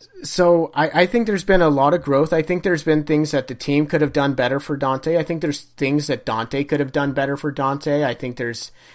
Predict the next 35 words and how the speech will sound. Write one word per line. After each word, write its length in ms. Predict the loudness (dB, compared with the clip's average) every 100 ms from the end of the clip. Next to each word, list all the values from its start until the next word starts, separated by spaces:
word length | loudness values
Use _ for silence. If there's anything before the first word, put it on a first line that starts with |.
| _
things 400 | 2 4 4 2
that 440 | 2 4 2 0 -12 _
are 160 | -2 -2
just 400 | 0 0 0 -4
understandable 880 | -2 0 -2 -4 -4 -4 -2 -2 -4 -2
either 340 | -2 -2 -2
way, 320 | -2 -2 -2 -2
even 300 | -4 -2 -2
if 160 | -2
he 80 | -2
never 280 | -2 0 0
got 220 | 0 -2
hurt, 280 | -2 -6 -6
because 500 | -10 -8 -8 -8 -14 _ _ _ -20 -12
he, 220 | -12 -12 -4
he 140 | 0
was 100 | 0
drafted 380 | 0 -4 -4 -6
so 180 | -2 -2
young. 400 | -2 -4 -4 -6 -12 -20 -20 _
He 160 | -6
hadn't 360 | -4 -2 -2 0
been 180 | 0 0
playing 260 | 0 0
college 400 | 0 0 0 -2
ball. 240 | -2 -2 -2
He 100 | -4
had 80 | -6
been 140 | -6
playing 320 | -6 -6 -4
against 340 | -4 -6 -8 -8
high 180 | -6 -6
schoolers 540 | -6 -2 0 0 0
in 80 | -2
Australia. 720 | -4 -4 -6 -4 -2 -4 -8